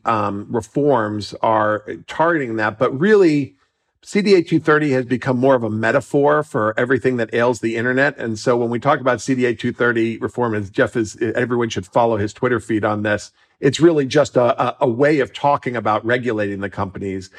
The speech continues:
uh, to go after content on the platforms. Uh, so when it comes to, like, regulating disinformation or regulating hate speech online, I think there are very few options that are available.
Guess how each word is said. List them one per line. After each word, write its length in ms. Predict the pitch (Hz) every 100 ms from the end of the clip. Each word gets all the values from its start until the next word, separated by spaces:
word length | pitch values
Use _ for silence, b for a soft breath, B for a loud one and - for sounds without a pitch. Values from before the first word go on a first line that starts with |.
| B B
uh, 160 | 120 113
to 120 | 113
go 240 | 120 131 123
after 440 | 127 117 117 104
content 580 | - - 117 107 110 104
on 120 | 107
the 60 | 98
platforms. 720 | 120 117 - 92 80 - - b b b b
Uh, 220 | 147 135 143
so 400 | - 175 160 156
when 180 | 160 170
it 100 | 175
comes 220 | 240 -
to, 60 |
like, 180 | 180 127 -
regulating 760 | 113 147 202 202 185 165 151
disinformation 800 | 139 139 147 131 131 139 127 101
or 140 | 120 113
regulating 880 | 113 147 156 151 143 135 127 123 -
hate 240 | 98 139
speech 300 | - 120 113
online, 520 | 107 110 120 113 98 -
I 140 | 117
think 180 | 120 131
there 160 | 123 113
are 40 |
very 280 | 104 120 127
few 320 | - 123 113
options 460 | 110 117 - 113 104
that 120 | 110
are 120 | 104
available. 800 | 95 104 104 113 107 104 101 -